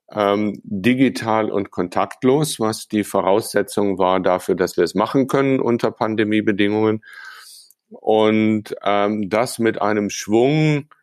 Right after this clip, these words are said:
den man, ähm, einer Berliner Universität, über die es Gerüchte gibt, sie sei nicht so wahnsinnig weit in der Digitalisierung,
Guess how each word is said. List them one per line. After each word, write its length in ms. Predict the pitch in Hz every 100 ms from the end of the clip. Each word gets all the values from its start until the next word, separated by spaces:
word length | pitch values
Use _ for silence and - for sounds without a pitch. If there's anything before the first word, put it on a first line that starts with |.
| _ _ _ _ -
den 360 | 110 113 113
man, 520 | 110 107 107 107 104 -
ähm, 400 | 98 101 101 98 -
einer 440 | 95 104 101 98
Berliner 460 | 92 92 107 113 95
Universität, 1000 | 101 90 92 90 87 - 117 123 -
über 320 | - - 101 101
die 140 | 104
es 140 | 104
Gerüchte 460 | - - 117 - 104
gibt, 240 | 101 95
sie 140 | - 92
sei 220 | 98 107
nicht 180 | 123 -
so 120 | 101
wahnsinnig 480 | 95 101 95 95 87
weit 220 | 92 95
in 120 | 95
der 100 | 92
Digitalisierung, 960 | 90 92 90 90 92 92 85 87 92